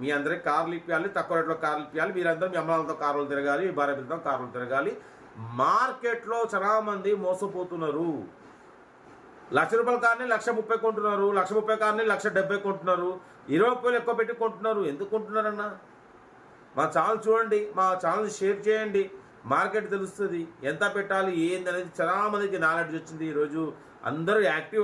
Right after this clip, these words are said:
అయిపోయారు సైడ్ పాస్ ద్వారా. But యాక్టివ్ అవ్వాలి, ఇంకా యాక్టివ్ చేస్తా, నేను ఉన్న రోజులు చేస్తా. మన ఏకే ఫార్టీ సెవెన్ ఉంది, నాకు సపోర్ట్గా. ఏకే ఫార్టీ సెవెన్ అంటే మీరే, నా డెబ్బై ఒక్క వేల సబ్స్క్రైబర్స్. మీరు లైకులు కొట్టకున్నా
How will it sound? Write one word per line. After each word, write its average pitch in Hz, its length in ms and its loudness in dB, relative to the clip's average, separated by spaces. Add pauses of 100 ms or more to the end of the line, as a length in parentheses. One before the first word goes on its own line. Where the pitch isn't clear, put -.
అయిపోయారు 190 400 2 (600)
సైడ్ 147 260 0
పాస్ 160 240 0
ద్వారా. 113 220 -2 (360)
But 156 120 -2 (220)
యాక్టివ్ 110 360 -2
అవ్వాలి, 143 360 2 (100)
ఇంకా 156 200 -2 (100)
యాక్టివ్ 131 300 -2 (140)
చేస్తా, 113 340 -6 (120)
నేను 127 240 -8
ఉన్న 120 140 -8 (160)
రోజులు 113 220 -4 (560)
చేస్తా. 160 400 0 (120)
మన 139 80 -4 (100)
ఏకే 135 200 -4 (100)
ఫార్టీ 131 240 -2
సెవెన్ 123 240 -6
ఉంది, 120 160 -8 (440)
నాకు 113 200 -2
సపోర్ట్గా. 110 420 -4 (140)
ఏకే 147 200 -2
ఫార్టీ 143 160 -2
సెవెన్ 151 160 -2
అంటే 190 140 -4 (320)
మీరే, 123 260 -2 (560)
నా 113 60 0 (140)
డెబ్బై 113 260 -4
ఒక్క 117 140 -8
వేల 117 240 -6
సబ్స్క్రైబర్స్. 104 520 -6
మీరు 113 120 -6 (100)
లైకులు 190 340 0
కొట్టకున్నా 202 400 0